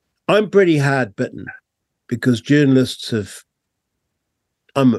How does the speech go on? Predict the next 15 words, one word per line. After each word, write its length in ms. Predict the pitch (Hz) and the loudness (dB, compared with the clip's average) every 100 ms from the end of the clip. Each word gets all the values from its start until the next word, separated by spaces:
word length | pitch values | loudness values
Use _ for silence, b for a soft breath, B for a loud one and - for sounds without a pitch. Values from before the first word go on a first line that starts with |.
| - | -2
I 120 | 120 120 | -2 -2
was 200 | 110 110 | -2 -6
a 60 | |
politician, 720 | - 120 98 - 113 - 113 110 | -4 -2 -2 -4 -6 -2 0 0
and 180 | 101 | -2
so 220 | 98 117 107 | -4 -4 -2
journalists 880 | 101 127 127 120 110 - - - - _ _ _ _ _ _ | 0 2 4 2 0 -4 -12 -12 -14 _ _ _ _ _ _
tricked 460 | - 156 - _ - | -2 -2 -2 _ -10
and 420 | 104 101 101 104 _ _ _ _ _ _ - 135 | -8 -8 -12 -14 _ _ _ _ _ _ -18 -2
did 220 | 151 131 | 0 2
me 180 | 127 127 | 2 2
over 380 | 123 107 110 | 0 -2 0
every 240 | 120 113 117 | 0 0 -2
which 320 | 110 107 - | -4 -6 -4
way, 340 | 120 110 110 | -2 -2 -4